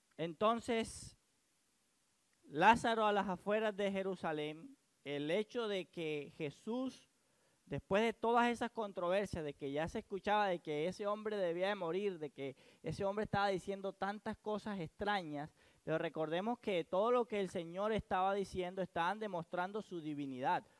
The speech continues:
O sea, él está diciendo, "Yo soy el Hijo, eh, de Dios, el Padre y yo somos uno, yo estoy trabajando porque mi Padre está trabajando". Entonces, el hecho de que a él lo llaman y le dicen,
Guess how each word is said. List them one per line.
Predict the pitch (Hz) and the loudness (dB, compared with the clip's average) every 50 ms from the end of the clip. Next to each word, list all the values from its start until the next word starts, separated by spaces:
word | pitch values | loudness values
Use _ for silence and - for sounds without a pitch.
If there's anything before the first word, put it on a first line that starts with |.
| _ | _
O | - - | -16 -16
sea, | 120 - 135 139 156 | -8 -4 0 0 2
él | 170 175 | 2 0
está | 180 - - 175 180 | -2 -2 0 0 0
diciendo, | 202 196 170 180 196 208 190 160 | 0 0 0 -2 -4 -4 -4 -4
"Yo | 147 139 135 | -4 -6 -6
soy | 131 - 151 170 185 170 | -8 -8 -8 -6 -4 -4
el | 147 139 | -4 -4
Hijo, | 143 156 175 165 - 165 147 - - _ _ _ _ _ _ _ _ | -4 -6 -6 -6 -6 -8 -8 -8 -10 _ _ _ _ _ _ _ _
eh, | - - 120 120 117 117 - - | -10 -8 -6 -6 -6 -6 -6 -6
de | 127 123 | -6 -6
Dios, | 117 127 139 165 185 220 240 233 220 - - | -4 -4 0 2 4 4 4 4 2 -2 -4
el | 151 143 139 127 | -2 -2 -2 -2
Padre | - - 143 147 165 170 165 165 | -2 0 0 2 2 2 0 -2
y | 151 | -4
yo | 139 143 151 156 156 160 160 - | -4 -2 -2 0 0 -2 -4 -8
somos | 160 - - 151 151 151 147 135 - - | -10 -6 -4 -4 -2 -2 -4 -6 -4 -2
uno, | 185 226 233 214 214 202 190 - - - - _ _ | -2 -2 -2 -2 -4 -6 -6 -8 -14 -20 -20 _ _
yo | - 139 156 170 | -4 0 0 2
estoy | 185 185 - 185 175 | 2 0 -2 -4 -4
trabajando | 147 - 180 170 156 147 139 143 165 180 190 196 190 190 | -2 0 2 2 2 2 2 2 2 0 0 0 -2 -2
porque | 156 160 147 139 - 139 143 | -2 -4 -4 -4 -4 -4 -4
mi | 143 131 127 | -4 -6 -4
Padre | - - 151 180 196 202 | -2 0 2 2 2 0
está | 180 - - 156 | -2 -2 -4 -6
trabajando". | - 170 165 151 139 131 139 165 180 196 202 196 226 240 - - - _ _ _ _ _ - | -4 -2 0 0 0 0 -2 -2 -2 -2 -2 -4 -6 -6 -6 -10 -18 _ _ _ _ _ -8
Entonces, | 156 156 143 - 214 233 233 - 262 262 247 - - - - _ _ _ _ _ _ - _ _ | -8 -6 -2 -2 -2 -2 0 2 2 2 2 0 -4 -16 -20 _ _ _ _ _ _ -20 _ _
el | 170 170 175 185 | 2 2 4 4
hecho | 208 233 - - 262 269 262 - - - _ | 4 2 2 2 4 4 4 2 0 -6 _
de | - 180 190 180 190 180 165 - | -20 -10 -6 -2 -2 -2 -2 -4
que | - 190 180 170 170 165 160 160 | -4 -2 0 2 2 2 2 2
a | 156 156 160 180 | 2 2 2 2
él | 208 233 | 2 4
lo | 254 240 | 2 2
llaman | 233 190 220 226 240 240 233 226 214 208 | 4 4 4 6 6 6 6 4 2 2
y | 190 175 | 2 0
le | 170 170 | 2 2
dicen, | 175 196 220 220 - 220 208 190 190 175 - | 2 2 0 -2 -2 -4 -4 -4 -6 -10 -18